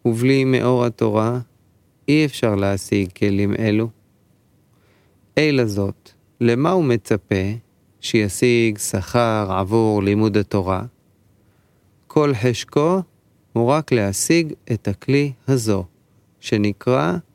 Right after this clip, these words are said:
כלי דהשפעה. וזהו דווקא לאחר שהתחיל בעבודה דלהשפיע, ועשה הרבה מאמצים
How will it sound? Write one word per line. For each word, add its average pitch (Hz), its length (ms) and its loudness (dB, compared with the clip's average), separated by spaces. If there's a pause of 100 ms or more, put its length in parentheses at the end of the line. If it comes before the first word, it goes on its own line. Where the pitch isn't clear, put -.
(440)
כלי 143 420 2
דהשפעה. 123 680 -2 (1500)
וזהו 151 560 2
דווקא 143 760 0
לאחר 123 460 0
שהתחיל 135 640 0 (220)
בעבודה 101 580 0
דלהשפיע, 104 840 0 (840)
ועשה 120 760 0
הרבה 113 360 0
מאמצים 113 880 0